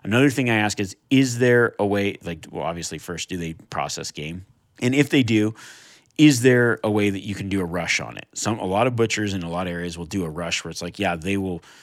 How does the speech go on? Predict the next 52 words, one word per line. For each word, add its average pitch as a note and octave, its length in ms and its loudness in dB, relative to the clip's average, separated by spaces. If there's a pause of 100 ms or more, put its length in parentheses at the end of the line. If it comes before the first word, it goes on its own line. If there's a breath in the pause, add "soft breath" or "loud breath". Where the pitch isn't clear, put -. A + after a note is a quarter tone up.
(160 loud breath)
you F#2 100 -12
pay G#2 220 0
an G2+ 80 2
extra G#2 320 -2
fee F2+ 340 -6
and F2 140 -8
they F#2+ 80 -4
get G2 160 -4
it F2+ 100 -8
done. F#2 400 -4 (260 loud breath)
So F#2 280 -2
by F2 360 -4
the F2 80 -6
time G#2+ 240 0
you G#2 160 0
leave, G2+ 420 -2 (100)
it's G2 240 -4
ready D#2+ 240 -8
to D2 80 -14
go. A#1+ 320 -10 (280 loud breath)
And F#2+ 80 -4
that's B2 200 2
a C3+ 40 2
really C3 200 4
good B2 140 2
way A2 180 2
to F#2 100 -4
do G2 160 -2
it F#2+ 100 -4
for - 120 -10
a F2 60 -6
lot F2 240 -4
of D#2+ 60 -8
guys, D#2 400 -8 (380 soft breath)
um, D#2 460 -8
that F#2+ 160 -4
are E2 260 -8 (320)
continuing A2+ 600 0
to E2+ 60 -8
hunt G2+ 220 -6
with - 80 -12
someone F#2 240 -4
else F2 220 -6
or - 20 -10
maybe D#2+ 240 -8
have D#2 100 -8
multiple F2 400 -10
tags, E2+ 460 -6
and E2+ 100 -10
you D#2 60 -12
go, E2 140 -10
"Okay, E2 340 -10